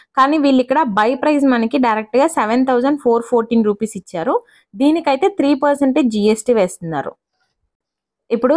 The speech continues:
ఎలా కొనాలో చూద్దాము. అలా మీరు స్క్రోల్ డౌన్ చేశారంటే ఇక్కడ రెండు ఆప్షన్స్ అయితే మీకు ఉంటాయి. ఒకటి స్టార్ట్ ఎస్ఐపి, ఇంకొకటి బై వన్ టైమ్. స్టార్ట్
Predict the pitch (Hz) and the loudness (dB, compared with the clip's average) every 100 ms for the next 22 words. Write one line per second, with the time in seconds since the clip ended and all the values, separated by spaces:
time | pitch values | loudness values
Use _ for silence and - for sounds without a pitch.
0 | - 240 262 277 240 226 233 208 180 175 | 0 2 2 2 0 -2 0 0 -2 -2
1 | 240 370 _ - 240 285 285 339 359 - | -2 -2 _ -4 -2 0 0 0 -2 0
2 | 240 262 285 294 262 233 214 196 196 190 | 0 2 0 2 0 0 -2 -2 -2 -4
3 | 190 269 226 226 262 233 208 - 247 240 | -2 0 0 2 2 2 0 0 0 0
4 | 214 262 220 - 175 160 151 - _ _ | 0 0 0 -2 -4 -4 -6 -10 _ _
5 | 220 226 233 339 - 214 226 285 - 190 | -6 -2 0 -2 0 0 0 -2 -4 -4
6 | - 208 190 - 294 - 233 214 220 240 | 0 0 0 -2 -4 -2 0 0 0 0
7 | 247 190 233 202 175 156 139 - _ _ | 0 0 -2 -2 -4 -8 -12 -12 _ _
8 | _ _ - 247 233 320 | _ _ -2 0 2 0